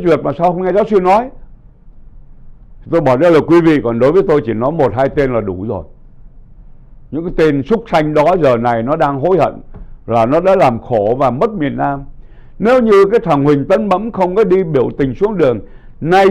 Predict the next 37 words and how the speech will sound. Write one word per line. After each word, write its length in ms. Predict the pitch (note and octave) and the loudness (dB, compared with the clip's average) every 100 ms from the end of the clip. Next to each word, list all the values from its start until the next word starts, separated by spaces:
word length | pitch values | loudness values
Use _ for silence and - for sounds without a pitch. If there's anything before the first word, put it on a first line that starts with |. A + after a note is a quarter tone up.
| F#3+ | 2
sinh 200 | G#3 F#3 | 0 2
viên 220 | G3 G3 | 2 2
xuống 280 | G#3+ A#3 A3 | 0 0 2
đường, 380 | E3 B2+ A2+ C#3+ | 2 2 0 0
mai 200 | F#3 G3 | 2 2
sinh 240 | G#3+ G3 | -2 -2
viên 200 | F#3 G3+ | 2 2
bãi 160 | F#3 F3 | 2 0
khóa, 420 | E3+ G3 A3+ B3 - - - - - - | 2 2 0 -4 -14 -20 -20 -20 -10 0
xong 180 | G3 F3+ | 2 4
rồi 180 | D3+ | 4
lại 140 | C#3 B2 | 4 2
thêm 260 | F#3 F#3 | 0 0
cái 100 | F#3+ A3 | -2 -2
lũ 380 | D3+ G3+ D4 C#4 | 0 2 0 0
ký 240 | B3+ C#4 A#3+ | 2 2 4
giả 220 | D3 C3 | 4 4
đi 120 | E3 | 2
ăn 160 | G#3 F#3 | 0 2
mày, 160 | D3 - - - | 0 0 -14 0
cho 100 | G#3 | 2
nên 240 | A3 A3 | 2 2
ba 160 | G#3 G#3+ | 2 2
cái 140 | A#3+ A3+ | 2 0
lũ 180 | B3 G#3+ | 0 -2
ký 180 | C4 G3+ | -2 2
giả 160 | C#3 | 2
cũng 200 | D3+ A3 | 2 -2
gà 180 | E3+ A#2 | 0 0
chết, 300 | - A3+ B3 - - - - | 2 2 2 -2 -20 -20 -12
chúng 160 | G#3 C4 | -8 -6
nó 100 | B3+ | -4
thuộc 160 | E3 C3+ | -2 0
về 100 | B2+ | 0
loại 160 | B2 - | -2 -4
chó 160 | G3+ G3+ A3+ | -2 0 0
chết. 180 | B3+ | 2